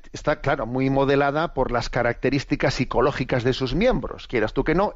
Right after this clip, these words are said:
eso es así, porque claro, tenemos una forma de ser personal y, y entonces la, la parroquia se, se acaba moldeando, eh, en no pequeña medida,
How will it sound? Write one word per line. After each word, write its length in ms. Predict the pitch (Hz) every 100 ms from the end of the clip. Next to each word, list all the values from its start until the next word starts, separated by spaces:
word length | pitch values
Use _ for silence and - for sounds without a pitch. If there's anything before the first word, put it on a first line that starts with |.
| -
eso 240 | 82 107
es 100 | 104
así, 260 | 120 233 233
porque 240 | 104 95
claro, 320 | 98 175 123 - - - - - - -
tenemos 400 | - 104 127 143 113 -
una 180 | - 117
forma 280 | 120 113 120
de 80 | -
ser 180 | 135
personal 580 | - 156 185 196 220 - -
y, 200 | 120 - - - - - -
y 100 | 120
entonces 480 | 107 120 131 131 117
la, 460 | 113 101 87 76 95
la 220 | 101 98
parroquia 480 | 113 123 127 147 139 -
se, 320 | - 143 135
se 200 | - 113
acaba 340 | 117 131 143 -
moldeando, 680 | 123 113 120 131 139 135 135
eh, 240 | 131 139 120
en 180 | 113
no 160 | 127 139
pequeña 320 | 131 139 135
medida, 460 | 135 127 131 147